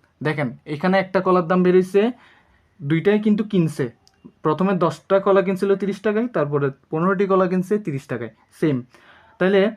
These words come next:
এখানে একটা কথা আছে, এখন এখানে দেখেন একটি কলার দাম বেড়েছে তিন টাকা, এখানে একটি কলার দাম বেড়েছে দুই টাকা, তারতম্য না? তাহলে আমাদের হিসাব করা অনেক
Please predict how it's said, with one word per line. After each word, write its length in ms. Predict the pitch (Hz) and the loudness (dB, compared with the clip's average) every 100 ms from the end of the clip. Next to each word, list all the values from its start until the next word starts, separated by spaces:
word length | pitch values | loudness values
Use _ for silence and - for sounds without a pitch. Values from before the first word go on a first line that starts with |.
| _ - | _ -8
এখানে 240 | 170 202 208 | -4 0 0
একটা 180 | 196 196 | 0 -2
কথা 200 | 175 185 | 0 0
আছে, 280 | 185 180 202 - _ _ | 0 -2 -4 -8 _ _
এখন 240 | - 151 196 | -6 -2 -2
এখানে 260 | 160 185 190 | -2 -2 0
দেখেন 280 | 165 175 180 | 0 -2 -6
একটি 280 | 165 160 226 | -10 -8 -4
কলার 240 | 214 208 180 | 2 2 2
দাম 120 | 208 | 0
বেড়েছে 320 | 185 190 208 220 | 2 2 0 -2
তিন 220 | 196 180 | -2 -2
টাকা, 320 | 175 208 170 | 0 0 0
এখানে 300 | 147 147 180 | -2 -2 -2
একটি 200 | 175 180 | 0 0
কলার 240 | 180 180 | 2 2
দাম 160 | 156 175 | 0 -2
বেড়েছে 260 | 165 170 175 | -2 -2 -4
দুই 180 | 139 | -4
টাকা, 240 | 131 117 123 - _ _ _ _ | -6 -8 -10 -20 _ _ _ _
তারতম্য 460 | - 147 147 147 147 | -4 -4 -2 -2 0
না? 120 | 160 190 _ - | -2 -4 _ -6
তাহলে 180 | 143 151 | -2 0
আমাদের 260 | 151 151 | 0 -2
হিসাব 300 | 143 156 170 | -4 -6 -6
করা 180 | 170 147 | -2 -2
অনেক 180 | 135 151 | 0 -2